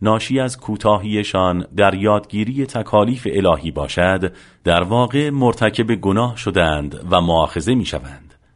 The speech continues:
زیرا تحصیل علم واجب است و آنها در این زمینه کوتاهی کردند. اما اگر جاهلی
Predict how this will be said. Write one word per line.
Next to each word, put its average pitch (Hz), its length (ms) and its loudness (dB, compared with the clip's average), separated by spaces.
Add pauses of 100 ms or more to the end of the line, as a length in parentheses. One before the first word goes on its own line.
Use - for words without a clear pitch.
(120)
زیرا 92 440 2
تحصیل 95 760 -2
علم 110 520 -2
واجب 92 460 2
است 78 340 -2 (200)
و 87 40 2
آنها 101 460 2
در 113 180 0
این 107 160 -2
زمینه 82 440 -2
کوتاهی 85 520 -4
کردند. - 540 -8 (580)
اما 131 280 4
اگر 120 340 0
جاهلی 104 720 0